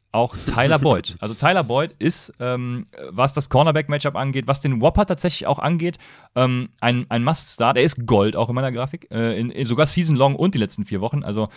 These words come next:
Speaker 1: Tyler Boyd, ähm, äh, muss man theoretisch diese Woche starten. Genauso wie Ja'Marr Chase und,
Speaker 2: Ey, gut,
Speaker 1: äh,
Speaker 2: dass du das
Speaker 1: die
Speaker 2: ansprichst, weil die
Speaker 1: ja,
Speaker 2: sind so
Speaker 1: aber
Speaker 2: hoch in meinen Rankings, dass ich die üb-, fast übersehen habe. Aber Ja'Marr Chase nach seinem,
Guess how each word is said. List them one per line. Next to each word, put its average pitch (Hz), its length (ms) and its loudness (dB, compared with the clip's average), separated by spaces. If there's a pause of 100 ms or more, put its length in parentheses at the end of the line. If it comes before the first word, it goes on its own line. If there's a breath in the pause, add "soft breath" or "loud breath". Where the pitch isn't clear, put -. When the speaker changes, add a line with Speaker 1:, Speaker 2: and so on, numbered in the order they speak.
(220 loud breath)
Speaker 1:
Tyler 147 240 4
Boyd, 127 360 4
ähm, 113 560 -2 (480)
äh, - 80 -18 (920)
muss 117 260 2
man 160 380 -2
theoretisch 135 640 -2
diese 156 280 -6
Woche 165 480 -4
starten. 104 580 -6 (400)
Genauso 139 320 4
wie 127 60 2
Ja'Marr 120 300 4
Chase 113 300 0
und, 101 240 -2
Speaker 2:
Ey, 120 140 4
gut, - 140 2
Speaker 1:
äh, - 20 -4
Speaker 2:
dass 131 100 0
du 120 60 -2
das 95 60 0
Speaker 1:
die 104 40 2
Speaker 2:
ansprichst, 107 300 -2
weil 98 100 4
die 98 140 0
Speaker 1:
ja, 92 160 -4
Speaker 2:
sind 104 160 0
so 107 60 2
Speaker 1:
aber 113 100 4
Speaker 2:
hoch 113 60 0
in 104 60 2
meinen 92 160 0
Rankings, 95 260 -2
dass 95 80 0
ich 92 80 -4
die 92 100 -6
üb-, 87 240 -12
fast - 240 -6
übersehen 95 320 0
habe. 92 140 4
Aber 95 100 6
Ja'Marr 107 260 4
Chase 117 240 2
nach 110 120 4
seinem, 104 380 2